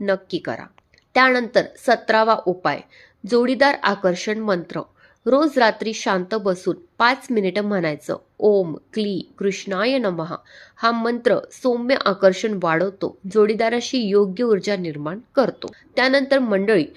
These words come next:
खूप अडथळे येत असतील तर नऊ गुरुवार व्रत, नऊ गुरुवार पिवळं उपवास, सात्विक अन्न,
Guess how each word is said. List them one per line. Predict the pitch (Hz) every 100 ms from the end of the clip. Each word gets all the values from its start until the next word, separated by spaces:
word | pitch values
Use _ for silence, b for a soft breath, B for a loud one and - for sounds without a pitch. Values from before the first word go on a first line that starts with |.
| B B _
खूप | 294 302 -
अडथळे | 214 208 247 247
येत | 240 240 233 -
असतील | 214 - - 185 - - _ _
तर | 233
नऊ | 240 233 277
गुरुवार | 226 214 170 170 220
व्रत, | 202 165 - - _ _
नऊ | 226 254 285
गुरुवार | 233 208 196 180 180 -
पिवळं | 233 233
उपवास, | 247 175 - 180 143 - - B B -
सात्विक | 233 208 208 233 233 -
अन्न, | 208 196